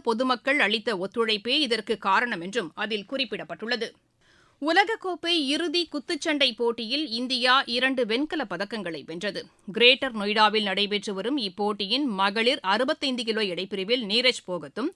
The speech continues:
ஆடவர் எண்பத்தைந்து கிலோ எடைப்பிரிவில் ஜுக்னுவும் வெண்கலப் பதக்கங்களை வென்றனர்.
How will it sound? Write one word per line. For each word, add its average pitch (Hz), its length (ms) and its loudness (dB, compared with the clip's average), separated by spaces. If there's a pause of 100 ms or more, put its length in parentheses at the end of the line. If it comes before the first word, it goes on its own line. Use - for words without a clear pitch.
(260)
ஆடவர் 330 560 8
எண்பத்தைந்து 294 580 0
கிலோ 262 220 2
எடைப்பிரிவில் 233 680 -2
ஜுக்னுவும் 208 520 -2
வெண்கலப் 269 480 -2
பதக்கங்களை 190 500 -6
வென்றனர். 220 440 0